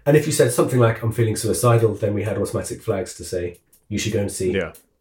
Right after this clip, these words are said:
Speaker 1: uh, a mental health care professional and seek help," and things like that. So the N L P was like, became the entry point. Then you got into the chat flows, and these were slowly taken over, over time by what we called the P G M, this big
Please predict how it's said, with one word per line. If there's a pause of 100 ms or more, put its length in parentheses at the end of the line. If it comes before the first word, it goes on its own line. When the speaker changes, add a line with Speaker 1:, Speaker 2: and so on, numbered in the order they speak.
(340)
Speaker 1:
uh,
a
mental
health
care
professional
and
seek
help,"
and
things
like
that.
So (720)
the
N
L
P
was
like,
became
the
entry
point. (140)
Then
you
got
into (180)
the
chat
flows, (180)
and
these
were
slowly
taken
over, (680)
over
time
by
what
we
called
the
P
G
M,
this
big